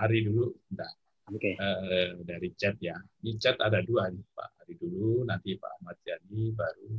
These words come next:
Speaker 1: saya teruskan lagi Bu Ustaz. Pak Apri, ya, Bu Apri, ya. Pak Ari Wijaya ini, bagaimana cara menegur saudara yang juga sama sebagai makmum,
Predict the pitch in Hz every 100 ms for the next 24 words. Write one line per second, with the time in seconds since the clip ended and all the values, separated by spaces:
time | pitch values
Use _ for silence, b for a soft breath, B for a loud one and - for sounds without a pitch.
0 | 110 - - 92 - 92 - 95 87 90
1 | - 110 110 104 95 - - - _ _
2 | _ _ _ _ _ _ _ _ _ 101
3 | 95 - _ _ _ - - - 120 110
4 | 107 - - - _ - - _ _ _
5 | _ _ 120 127 127 127 123 110 107 107
6 | 95 87 - _ _ _ _ _ _ _
7 | - 113 123 127 143 165 160 127 127 123
8 | 120 113 120 113 - 113 110 104 104 123
9 | 143 110 104 104 110 107 _ _ - _
10 | _ - 107 107 104 110 104 107 - 104
11 | 104 101 95 98 101 131